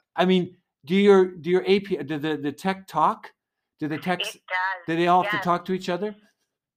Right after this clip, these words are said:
Speaker 2: Yes. Yeah. So there is accessibility, again, with the, the back-end bridging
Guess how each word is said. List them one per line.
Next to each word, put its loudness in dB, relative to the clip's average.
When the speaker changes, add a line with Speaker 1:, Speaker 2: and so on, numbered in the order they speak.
Speaker 2:
Yes. -8
Yeah. -6
So -10
there -2
is -16
accessibility, -10
again, -8
with -12
the, -8
the -12
back-end -8
bridging -4